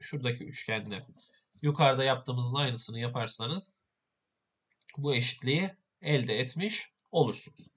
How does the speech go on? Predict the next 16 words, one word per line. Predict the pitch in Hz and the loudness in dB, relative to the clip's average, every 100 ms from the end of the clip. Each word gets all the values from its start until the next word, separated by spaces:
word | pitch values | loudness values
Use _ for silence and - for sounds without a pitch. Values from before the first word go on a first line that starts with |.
| _ - - _ | _ -20 -20 _
Evet | 262 220 196 | 2 4 6
arkadaşlar | 160 147 127 127 127 | 4 4 2 0 0
dikdörtgenle | 135 - 208 208 185 165 | 0 2 2 2 0 0
ilgili | 175 196 143 127 185 _ _ - | 0 0 2 0 -2 _ _ -4
genel | 156 190 190 | 2 4 6
olarak | 160 131 180 - | 6 6 4 2
bilmeniz | 170 175 185 175 | -2 0 0 2
gereken | 160 151 151 160 | 2 2 2 0
özellikler | 165 160 160 - 156 156 | 2 2 2 2 2 4
bunlar | 185 208 | 2 2
ama | 120 131 | 2 0
şey | - - 208 | 0 0 2
bir | 180 | 4
hatırlatmak | 180 156 170 156 165 160 | 2 2 2 0 0 -6
istiyorum. | - - 113 135 - _ _ _ _ _ _ _ _ - - - | -6 -4 -4 -4 -8 _ _ _ _ _ _ _ _ -20 -14 -2
Ee, | 117 113 113 117 | 0 4 4 4